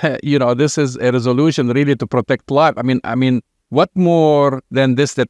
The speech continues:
you need to talk about human rights when you are seeing children getting killed, when you see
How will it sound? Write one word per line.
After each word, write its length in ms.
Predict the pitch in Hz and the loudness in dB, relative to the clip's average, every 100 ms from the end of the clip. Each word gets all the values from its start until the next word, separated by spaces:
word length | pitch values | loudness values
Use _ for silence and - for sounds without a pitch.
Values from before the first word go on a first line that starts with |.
| - | -6
you 380 | - 123 127 131 | -8 -2 0 2
need 480 | 139 131 110 98 - | 2 2 0 -4 -10
to 80 | |
talk 200 | - 127 | -4 -2
about 200 | 113 113 | 0 -2
human 340 | 95 123 113 107 | 0 0 2 2
rights 360 | 117 107 - | 0 -2 -4
when 180 | 110 104 | -6 -2
you 160 | 110 117 | 0 0
are 280 | 113 107 101 | 0 0 -4
seeing 640 | - 143 147 123 110 95 _ _ _ - - - - | -6 -2 0 0 -2 -8 _ _ _ -20 -18 -18 -14
children 680 | - - 156 131 117 107 - _ _ | -4 -2 0 0 0 -2 -6 _ _
getting 320 | 120 127 120 104 | -2 0 0 -2
killed, 320 | 143 123 101 | -2 -2 0
when 140 | 113 | 0
you 140 | 120 120 | 0 -2
see 440 | - 135 131 | -4 -2 0